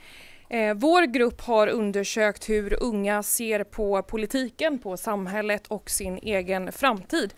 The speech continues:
Och, eh, vi har kommit fram till två primära slutsatser. Nummer ett, unga sätter den egna tryggheten först.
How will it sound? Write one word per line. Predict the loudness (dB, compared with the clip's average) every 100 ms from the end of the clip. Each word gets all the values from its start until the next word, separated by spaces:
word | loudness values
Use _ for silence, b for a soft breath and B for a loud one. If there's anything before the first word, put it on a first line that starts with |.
| B B
Och, | B B 0 0 2
eh, | 4 4
vi | 6
har | 4
kommit | 6 2 2
fram | 2 2 0
till | -4 -4 -4
två | -6 2 2 2
primära | 0 2 4 4 0 -2
slutsatser. | -4 -4 0 2 4 2 -2 -4 -4 b b b b
Nummer | 2 4 6
ett, | 4 -2 -8 B B 0
unga | 4 6 8 6
sätter | 6 2 2 -2
den | 0 0
egna | 0 2 2 2 0 0
tryggheten | -2 -2 0 0 0 -2 -2
först. | 0 -2 -2 -8 -12